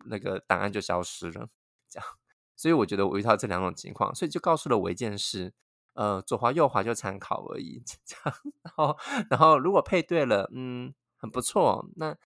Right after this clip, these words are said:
那要聊吗？就要看看有没有，就是有没有互动嘛，或是我有没有真的去跟对方传消息。那，那就算我传了，对方也不一定回嘛。那这样子的话，我干嘛那么在意去左滑右滑呢？就是觉得自己舒服就，就右滑，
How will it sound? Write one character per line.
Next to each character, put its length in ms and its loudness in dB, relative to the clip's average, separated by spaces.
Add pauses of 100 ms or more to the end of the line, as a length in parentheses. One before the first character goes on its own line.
那 160 -4
要 220 2
聊 240 6
吗？ 340 2
就 80 2
要 80 6
看 220 -4
看 400 -4 (100)
有 120 -8
没 100 -6
有， 340 0
就 100 -8
是 300 -6
有 100 -6
没 80 -2
有 60 0
互 240 -2
动 220 2
嘛， 260 -12
或 80 -8
是 340 -10
我 140 -2
有 80 2
没 80 -4
有 100 0
真 180 -6
的 100 -2
去 360 -4 (320)
跟 160 -8
对 100 0
方 340 0 (280)
传 220 -4
消 260 2
息。 300 -10
那， 200 -4
那 120 0
就 120 -4
算 140 2
我 160 0
传 340 -10
了， 200 -2 (220)
对 80 -12
方 120 0
也 80 2
不 220 -8
一 40 -6
定 140 -4
回 300 -4
嘛。 100 -12 (220)
那 80 -2
这 120 -6
样 120 0
子 80 0
的 40 2
话， 120 0
我 80 6
干 160 -4
嘛 80 2
那 80 -2
么 100 -4
在 220 0
意 80 -2
去 140 -6
左 180 -4
滑 140 0
右 180 -2
滑 300 -4
呢？ 180 -14
就 80 -4
是 80 -2
觉 140 -4
得 60 -4
自 120 -8
己 80 -2
舒 220 -6
服 160 -10
就， 280 2 (360)
就 140 -2
右 200 0
滑， 400 -6